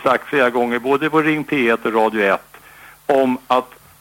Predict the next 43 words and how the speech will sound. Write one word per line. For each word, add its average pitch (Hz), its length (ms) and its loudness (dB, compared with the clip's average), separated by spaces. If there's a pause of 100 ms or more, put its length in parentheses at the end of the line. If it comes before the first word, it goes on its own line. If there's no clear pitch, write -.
(300)
vi 147 180 2
har 147 140 4
alltså 143 260 2
minst 175 440 0
tiotusen 131 720 -2
för 135 120 -2
många 113 320 0
läkare 107 500 0
i 101 120 -4
Sverige. 101 460 -2
Och 135 160 -2
tiotusen 135 760 -2
läkare, 110 540 0 (360)
det 139 200 2
är 135 60 0 (220)
n-, 143 180 -2 (140)
bortåt, 147 540 -2 (360)
ja, 127 100 2
inte 127 160 -4
kanske 131 320 0
tio 123 200 -2
miljarder, 117 440 2
men 120 80 -4
då 120 140 -4
säkert 135 260 0
en 131 100 0
sex, 123 300 -2
sju 117 180 0
miljarder 110 600 0
i 120 40 -4
landstingskostnader. 101 1080 -2 (380)
Skar 143 260 2
man 147 140 2
ner 185 180 2
på 175 140 0
det 135 180 2
och 135 180 -4
köpte - 400 -4
in 117 140 0
de 117 100 -4
här 107 80 0
medicinerna 127 640 -4
istället, 98 420 -6